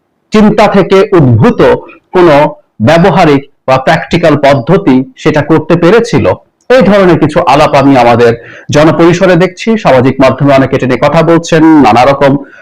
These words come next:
পক্ষ বিপক্ষের মতামত দিচ্ছেন, সেটা নিয়ে একটু কথা বলা দরকার বলে মনে করি। আমি আমাদের গণ অভ্যুত্থানের আগে আরেকটা পরিস্থিতির কথা একটু বলে দিতে চাই, সেটা বলে আমি তারপর আমাদের এটার কতগুলো ক্যারেক্টারিস্টিক্স এর কথা বলবো এবং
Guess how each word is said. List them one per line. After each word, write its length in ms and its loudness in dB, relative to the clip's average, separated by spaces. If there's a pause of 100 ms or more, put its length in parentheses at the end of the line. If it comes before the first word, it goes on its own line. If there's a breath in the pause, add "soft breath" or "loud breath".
(140)
পক্ষ 280 -2
বিপক্ষের 520 0
মতামত 640 0
দিচ্ছেন, 520 -2 (300 loud breath)
সেটা 260 0
নিয়ে 100 2
একটু 140 -2
কথা 220 -2
বলা 200 0
দরকার 340 0
বলে 160 -8
মনে 200 -10
করি। 260 -12 (1700 soft breath)
আমি 220 0
আমাদের 260 2
গণ 160 2
অভ্যুত্থানের 540 0 (120)
আগে 500 0 (760)
আরেকটা 680 0 (960)
পরিস্থিতির 520 0
কথা 220 -2
একটু 180 -2
বলে 220 0
দিতে 200 -2
চাই, 320 0
সেটা 600 0 (100)
বলে 180 2
আমি 120 2
তারপর 340 -2
আমাদের 400 0
এটার 360 -2
কতগুলো 300 -2
ক্যারেক্টারিস্টিক্স 720 -2
এর 60 0
কথা 240 -2
বলবো 220 0
এবং 200 2